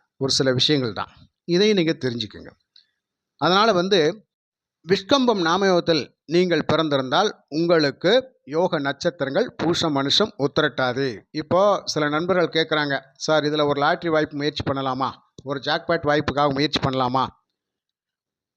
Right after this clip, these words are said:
ஜாக்பாட் வாய்ப்பு லாட்டரி வாய்ப்புக்காக மட்டும் கிடையாது. அதையும் தாண்டி பணம் சேமிக்கிறது அப்படிங்கிறது இந்த நட்சத்திரத்தை அன்னைக்கு போய் பேங்க்ல நீங்க சலன் ஃபில் அப் பண்ணி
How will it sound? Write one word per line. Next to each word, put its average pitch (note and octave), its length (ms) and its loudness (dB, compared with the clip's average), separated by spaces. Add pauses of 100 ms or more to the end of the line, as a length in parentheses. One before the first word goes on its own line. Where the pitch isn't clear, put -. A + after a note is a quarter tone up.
ஜாக்பாட் G3+ 560 0
வாய்ப்பு F#3+ 260 0
லாட்டரி F#3+ 420 0
வாய்ப்புக்காக F3 600 0
மட்டும் D#3+ 420 -4
கிடையாது. D#3 640 2 (920)
அதையும் G#3+ 380 2
தாண்டி F#3+ 280 2 (520)
பணம் A#3 360 2 (140)
சேமிக்கிறது G3+ 840 0 (120)
அப்படிங்கிறது C#3+ 520 -2 (140)
இந்த E3 300 0
நட்சத்திரத்தை G3 720 0
அன்னைக்கு E3+ 420 -2
போய் C#3+ 360 0 (240)
பேங்க்ல D3+ 400 0 (160)
நீங்க D3 260 -6
சலன் F#3+ 400 0 (180)
ஃபில் D#3+ 280 -2
அப் E3 120 -8
பண்ணி C#3 260 -4